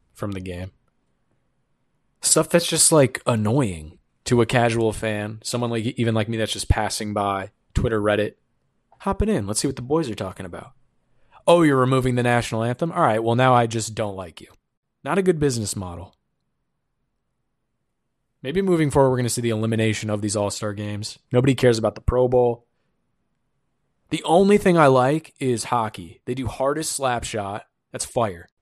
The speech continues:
That's like some schoolyard kid shit. Like, "Uh,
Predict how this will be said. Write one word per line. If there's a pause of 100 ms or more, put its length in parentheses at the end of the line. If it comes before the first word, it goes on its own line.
That's
like
some
schoolyard (680)
kid
shit.
Like,
"Uh,